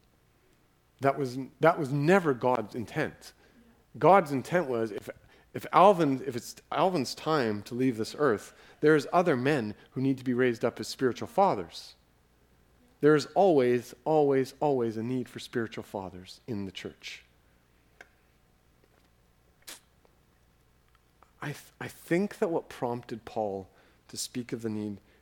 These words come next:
for fathers here specifically is the need for guidance and maturity in the church. Because he's seeing what's happening here and the immaturity that's happening with the Corinthians, and he's saying, "You guys need fathers.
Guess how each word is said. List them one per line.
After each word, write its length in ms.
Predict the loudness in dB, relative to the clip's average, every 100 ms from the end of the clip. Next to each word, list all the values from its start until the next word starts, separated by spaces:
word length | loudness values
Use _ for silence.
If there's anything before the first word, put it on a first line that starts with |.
| _ _ _
for 160 | -18 -10
fathers 460 | -6 -4 -4 -8
here 140 | -8 -10
specifically 920 | -10 -10 -10 -10 -12 -12 -10 -10 -12 _ _ _ _ _ -8
is 160 | -6
the 80 | -6
need 340 | -8 -6 -8
for 140 | -8 -10
guidance 640 | -6 -4 -4 -10 -14 -16 -12
and 120 | -10
maturity 480 | -10 -10 -8 -8 -10
in 120 | -12
the 80 | -14
church. 560 | -14 -16 -16 -18 -18 -20 _ _ _ _
Because 300 | -10 -8 -8
he's 160 | -8
seeing 460 | -8 -6 -4 -2 -2
what's 180 | -6 -10
happening 540 | -8 -8 -6 -8 -8
here 260 | -8 -8 -8 -16 -20 -10
and 100 | -8
the 100 | -6 -2
immaturity 600 | -2 -2 -4 -2 -2 -2
that's 180 | -8
happening 560 | -10 -8 -6 -6 -8 -10 -16 -20 -12
with 120 | -10
the 80 | -10
Corinthians, 520 | -8 -8 -6 -8 -8
and 80 | -8
he's 100 | -8
saying, 380 | -6 -4 -6 -10 _ _ _ -18
"You 220 | -8 -4
guys 400 | -2 0 -2 -4
need 240 | -4 -4 -6
fathers. 760 | -8 -10 -10 -14 -18 -18 -18